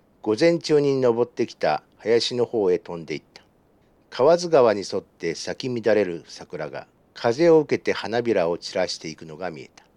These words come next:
太陽が微笑んでいた。限界を超えるのだ。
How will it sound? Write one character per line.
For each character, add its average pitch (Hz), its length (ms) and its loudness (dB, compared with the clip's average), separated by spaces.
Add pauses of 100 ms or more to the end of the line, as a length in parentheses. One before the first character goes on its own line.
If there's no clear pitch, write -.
(1120)
太 160 300 4
陽 113 200 4
が 87 140 -4
微 90 240 -12
笑 107 200 0
ん 80 60 -10
で 67 80 -14
い 62 60 -16
た。 - 160 -20 (840)
限 143 260 2
界 151 220 6
を 147 160 6
超 127 120 2
え 139 60 4
る 147 80 2
の 117 160 -2
だ。 - 180 -12